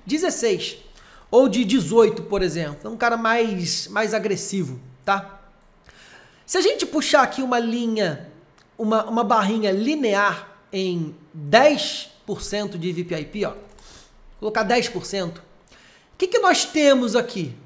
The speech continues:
Nós temos os pares de sete até o ás-ás, nós temos o ás-valete, rei-dama off,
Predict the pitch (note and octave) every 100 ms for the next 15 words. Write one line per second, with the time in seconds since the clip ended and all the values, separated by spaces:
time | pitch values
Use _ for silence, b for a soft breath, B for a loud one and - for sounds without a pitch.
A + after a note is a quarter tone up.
0 | - _ _ _ - D#4+ - - C4 G3+
1 | E3+ - - - _ _ _ _ b b
2 | b b _ - - - C#4+ A3+ G3 E3
3 | D#3+ - - B3 B3+ A#3 G#3+ G3 F#3+ G3+
4 | G#3+ D#4 - - - - b b b -
5 | C4+ C4+ B3+ A#3+ G#3 G#3+ G#3+ F#3+ G3+ G3+
6 | G#3 G#3+ G#3 F#3 G3+ F#3 F#3 F3 G3 A#3
7 | -